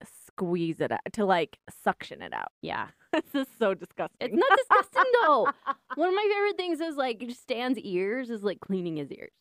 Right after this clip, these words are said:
Speaker 1: Ugh.
Speaker 2: I think it's so satisfying.
Speaker 1: Yeah, but I think we're weirdos. Like
Speaker 2: Okay, maybe. But I'm, like, easily nauseated by stuff.
Speaker 1: <laughs> Like, are you a pimple popper?
Speaker 2: Yeah,
Speaker 1: We're not
Speaker 2: I do
Speaker 1: talking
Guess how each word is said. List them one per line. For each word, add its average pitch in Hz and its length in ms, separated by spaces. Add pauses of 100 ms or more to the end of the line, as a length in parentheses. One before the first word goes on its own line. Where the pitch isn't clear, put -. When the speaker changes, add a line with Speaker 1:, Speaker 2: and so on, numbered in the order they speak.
(140)
Speaker 1:
Ugh. 208 400
Speaker 2:
I 220 120
think 220 140
it's - 140 (100)
so 175 160
satisfying. - 800
Speaker 1:
Yeah, 247 260
but 196 180
I 214 100
think 247 320
we're 302 200 (240)
weirdos. 147 640 (100)
Like 196 260 (240)
Speaker 2:
Okay, 170 320
maybe. 160 460
But 247 160
I'm, 392 240
like, 302 240
easily 220 480
nauseated 156 640
by - 140
stuff. - 220 (760)
Speaker 1:
<laughs> 349 520 (420)
Like, 247 160
are 269 60
you 269 180
a 262 80
pimple 247 400
popper? 349 520 (140)
Speaker 2:
Yeah, - 120
Speaker 1:
We're 233 80
not 226 180
Speaker 2:
I 208 80
do 196 40
Speaker 1:
talking 185 200